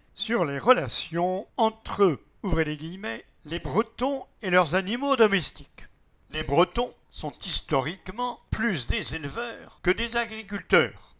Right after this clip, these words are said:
note l'ethnologue naturaliste.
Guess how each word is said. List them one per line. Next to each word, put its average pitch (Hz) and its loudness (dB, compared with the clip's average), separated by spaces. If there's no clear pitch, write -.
note 160 2
l'ethnologue 143 -2
naturaliste. 151 0